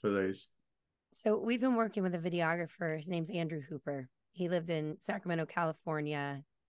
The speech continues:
Speaker 2: Um, he's just moved to Thailand. Um, but we met him through Kepi from the Groovy Ghoulies. And, you know, he had done some videos for him. And we were in one of the videos.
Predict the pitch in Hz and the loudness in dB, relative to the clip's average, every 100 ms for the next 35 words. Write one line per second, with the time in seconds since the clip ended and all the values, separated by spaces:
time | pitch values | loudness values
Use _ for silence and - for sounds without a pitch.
0 | _ 151 143 135 - - 190 190 170 226 | _ -6 -4 -6 -6 -6 -2 -2 0 0
1 | 196 165 - 160 175 175 156 139 131 _ | -2 -8 -2 0 0 -2 -4 -6 -8 _
2 | - - - - _ 190 175 160 156 - | -20 -20 -20 -20 _ 2 4 2 -2 -2
3 | 185 175 190 - 214 214 233 214 196 175 | 2 2 0 -2 2 4 4 4 2 0
4 | - 175 160 156 151 160 _ _ - - | 0 0 0 0 -2 -6 _ _ -20 -2
5 | 202 196 165 147 175 165 147 165 156 165 | -2 0 -2 -4 -4 -4 -4 -6 -6 -4
6 | 147 139 156 165 - - - 160 147 139 | -4 -4 -6 -6 -4 -4 -6 -4 -2 -2
7 | 135 - _ _ _ 190 165 160 202 180 | -6 -10 _ _ _ -2 0 2 0 0
8 | 170 156 147 170 160 156 143 139 131 - | 0 0 -2 -4 -4 -2 -2 -4 -4 -6
9 | - - - 156 - 202 185 180 175 - | -8 -12 -8 -8 0 2 4 2 0 -6
10 | - _ _ _ - 180 165 156 156 - | -20 _ _ _ -2 2 2 0 -2 -6
11 | _ - 196 180 - 202 196 175 151 165 | _ 0 4 4 4 2 2 0 -2 -2
12 | 156 143 139 131 - | -2 0 -2 -4 -8